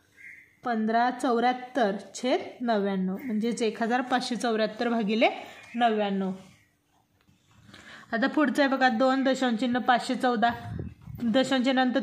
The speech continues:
तीन संख्या आहेत, म्हणजे कितीने गुणणार? हजारने. दोन दशांशचिन्ह पाचशे चौदाला एक हजारने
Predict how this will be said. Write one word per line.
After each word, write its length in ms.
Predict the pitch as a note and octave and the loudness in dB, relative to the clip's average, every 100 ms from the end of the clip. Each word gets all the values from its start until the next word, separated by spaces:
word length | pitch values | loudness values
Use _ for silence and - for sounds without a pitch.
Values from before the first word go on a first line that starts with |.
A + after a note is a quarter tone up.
| C4+ | 2
तीन 180 | D4+ D4 | 2 2
संख्या 340 | C#4+ A3 G#3+ | 0 0 0
आहेत, 100 | G3+ | 0
म्हणजे 160 | A3 A#3 | 0 0
कितीने 320 | C4 C4 C4 | 0 0 2
गुणणार? 360 | C4 B3 B3+ B3+ | 2 2 2 0
हजारने. 600 | - B3+ A3 B3 A#3+ A#3 A#3+ - - - - | 0 2 6 4 4 -2 -6 -16 -20 -20 -14
दोन 280 | G#3+ A#3+ C4+ | -6 -2 0
दशांशचिन्ह 720 | C4 B3 B3 A#3 G#3+ A#3+ B3 | 0 0 0 -2 -2 -2 -2
पाचशे 440 | B3+ B3+ A3+ - A#3 | 0 0 -2 -4 -4
चौदाला 720 | C4+ A#3 A3 B3 B3+ A#3 G3 - - - _ _ _ _ _ _ _ _ - _ - _ _ _ _ | 0 0 2 2 2 0 -2 -6 -14 -20 _ _ _ _ _ _ _ _ -20 _ -20 _ _ _ _
एक 340 | B3 A#3 A#3 B3+ | -4 -2 -2 -2
हजारने 540 | G#3+ A#3+ A#3 A#3+ | 2 4 4 2